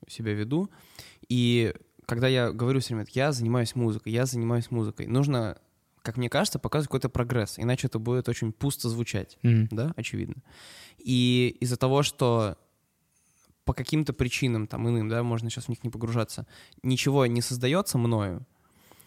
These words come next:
Speaker 1: я такой: «Ну, я микрофон себе купил недавно, кстати». И каждый раз вот этой, типа, появление новой техники, как будто я, у-,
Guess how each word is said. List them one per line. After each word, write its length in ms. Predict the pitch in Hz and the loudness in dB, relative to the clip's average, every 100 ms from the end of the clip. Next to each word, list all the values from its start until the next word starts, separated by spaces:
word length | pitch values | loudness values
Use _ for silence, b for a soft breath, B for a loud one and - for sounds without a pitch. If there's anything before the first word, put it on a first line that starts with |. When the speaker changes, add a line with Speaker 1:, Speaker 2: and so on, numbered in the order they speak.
| b b - | b b -2
Speaker 1:
я 100 | 123 | -2
такой: 240 | 127 127 | 0 2
«Ну, 380 | 123 175 220 - _ - - _ _ _ _ - | 4 6 4 0 _ -20 -20 _ _ _ _ 0
я 100 | 127 | 4
микрофон 440 | 156 165 175 196 | 6 4 6 6
себе 120 | 156 135 | 6 4
купил 280 | 127 131 123 | 2 2 2
недавно, 380 | 113 113 107 | 2 2 0
кстати». 440 | 110 - 107 - - B B - | -4 -4 -6 -6 -14 B B -4
И 100 | 127 | 0
каждый 380 | - 156 139 | 4 4 6
раз 260 | 147 135 127 | 4 4 2
вот 160 | 127 123 | -2 -2
этой, 220 | - 104 | -4 -8
типа, 180 | - 117 | -8 -2
появление 300 | 131 135 127 | 2 2 2
новой 140 | 123 | 2
техники, 500 | - 190 208 170 127 | 2 0 0 -2 -2
как 220 | - 117 | -6 -6
будто 640 | 123 139 - 127 120 113 104 - | -2 -4 0 0 2 0 -2 -2
я, 420 | 117 117 113 90 - - - - _ _ _ _ _ _ _ - | 0 2 0 -4 -10 -14 -16 -20 _ _ _ _ _ _ _ -12
у-, 160 | - | -10